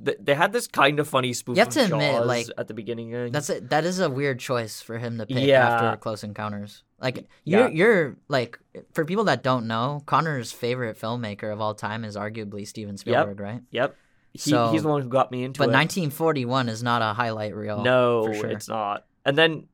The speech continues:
Speaker 1: he get, he gets to Raiders, and then he finally, like, bounces back and, like, wins over the people who, like, doubted him because of nineteen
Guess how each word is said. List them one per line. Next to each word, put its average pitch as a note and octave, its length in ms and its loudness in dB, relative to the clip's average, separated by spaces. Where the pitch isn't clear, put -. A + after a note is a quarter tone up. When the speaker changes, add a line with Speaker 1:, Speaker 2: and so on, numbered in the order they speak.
Speaker 1:
he B2 220 -10
get, A2+ 300 -4
he B2 140 -8
gets G#2+ 360 -6
to B2 100 -8
Raiders, A2+ 840 -4
and A#2+ 280 -2
then A#2+ 120 2
he A#2 140 -6
finally, A#2 380 0
like, A2 240 -2
bounces A2+ 400 -4
back G#2 500 -4
and, A2 160 -6
like, A2 180 -6
wins A#2 400 -2
over A#2 300 2
the G#2+ 120 -10
people A#2 280 -10
who, G#2+ 80 -8
like, A2 200 -8
doubted G2+ 320 -6
him G#2 120 -14
because G#2 260 -10
of G#2+ 160 -16
nineteen G#2+ 240 -14